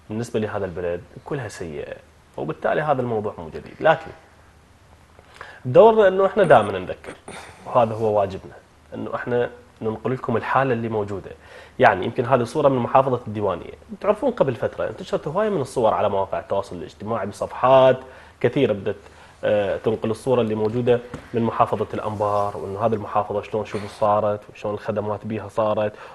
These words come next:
وبدت تتنافس على إنه هي من ال-، من أفضل المحافظات من ناحية الخدمات. لكن يعني الصور ما لحقت صراحة إنه أسحبهن. آه، منطقة كاملة غرقت،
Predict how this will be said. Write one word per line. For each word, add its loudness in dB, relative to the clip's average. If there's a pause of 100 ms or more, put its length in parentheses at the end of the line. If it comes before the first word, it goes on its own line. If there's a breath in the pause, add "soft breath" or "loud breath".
وبدت 2
تتنافس 2
على 4
إنه -2
هي 2 (420 loud breath)
من 0
ال-، 0
من -2
أفضل 6
المحافظات 2
من -2
ناحية -4
الخدمات. -12
لكن 0 (380 loud breath)
يعني -2
الصور 4
ما 2
لحقت 2
صراحة -2
إنه -6
أسحبهن. -2 (1600 loud breath)
آه، 2
منطقة 0
كاملة -2
غرقت، -6